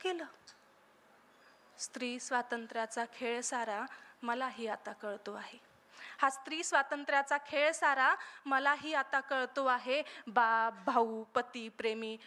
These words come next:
कोण बनून छळतो आहे. माझ्यामध्ये आहे भूक, माझ्यामध्येही आहे भूक, प्रकृतीचा तो चमत्कार. लाजरा बुजरा शोधून नर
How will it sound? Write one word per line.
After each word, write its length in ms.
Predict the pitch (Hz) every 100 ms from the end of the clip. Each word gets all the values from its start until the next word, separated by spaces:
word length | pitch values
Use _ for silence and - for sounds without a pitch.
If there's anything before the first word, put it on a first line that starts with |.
| - _
कोण 240 | 220 214
बनून 300 | 202 190 190 196
छळतो 420 | - 196 185 190
आहे. 280 | 190 - 247 - - - - _ - - - - - - - _ -
माझ्यामध्ये 800 | 226 208 - 233 226 220 - 220
आहे 300 | 208 202 202
भूक, 300 | 196 214 - - _ _ - - - -
माझ्यामध्येही 920 | 247 233 269 311 302 262 294 269 330 427 - -
आहे 340 | 262 269 330
भूक, 280 | 285 294 359
प्रकृतीचा 720 | - 311 302 320 320 302 330
तो 140 | 320 320
चमत्कार. 680 | 320 320 359 359 - 302 269 - - - -
लाजरा 440 | 247 233 214 220 214
बुजरा 360 | 208 202 208 214
शोधून 460 | - 214 220 269
नर 140 | 294